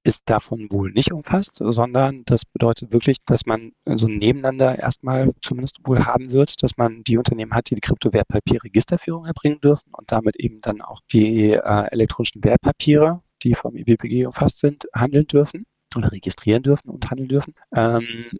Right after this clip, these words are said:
und die traditionellen Anbieter, die eben die althergebrachten Aktien, die unter dem bisherigen Regime, also namentlich W P G et cetera, äh, emittiert worden sind, haben wird. Und, ähm, ja, es ist ganz pra-, also,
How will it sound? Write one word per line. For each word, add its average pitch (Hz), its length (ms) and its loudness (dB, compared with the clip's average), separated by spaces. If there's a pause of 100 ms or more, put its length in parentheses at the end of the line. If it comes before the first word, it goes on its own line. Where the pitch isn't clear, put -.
(220)
und 113 720 2
die 113 480 0
traditionellen 110 840 -2
Anbieter, 123 640 -2
die 113 400 -6
eben 113 240 0
die 110 420 -6
althergebrachten 113 760 -2
Aktien, 107 500 -4 (560)
die 120 120 4
unter 113 160 4
dem 101 100 -2
bisherigen 104 420 0
Regime, 98 540 -4 (160)
also 101 220 -6
namentlich 101 480 -4
W - 80 -8 (120)
P 110 100 2
G 107 200 -2
et - 100 0
cetera, 101 300 -6 (160)
äh, 104 320 2
emittiert - 380 0
worden - 180 -10
sind, - 260 -2
haben 123 240 -2
wird. 151 220 4 (100)
Und, 113 440 -4 (100)
ähm, 110 560 -2 (380)
ja, 117 180 0
es 123 160 0
ist - 140 -6 (180)
ganz - 300 -6 (120)
pra-, - 220 0
also, 123 500 -6